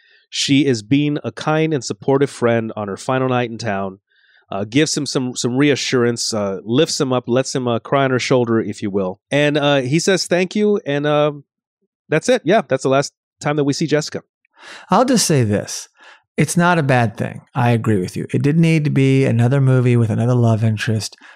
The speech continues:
Speaker 2: But honestly, I would have been interested to see, just bear with me, if Jessica's character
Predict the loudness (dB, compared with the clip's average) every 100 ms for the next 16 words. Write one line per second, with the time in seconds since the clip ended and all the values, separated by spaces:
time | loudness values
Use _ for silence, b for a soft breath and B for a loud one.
0 | B -2 -2 -4 -2 0 0 2 2 0
1 | b b _ _ _ _ _ -4 0 2
2 | 4 2 2 2 2 0 -2 -2 -4 -2
3 | -2 -2 -4 -4 -6 -2 0 2 0 -6
4 | -12 -12 -16 b b b b _ _ _
5 | -6 -4 0 0 0 0 -2 -4 0 0
6 | 0 -2 -2 -2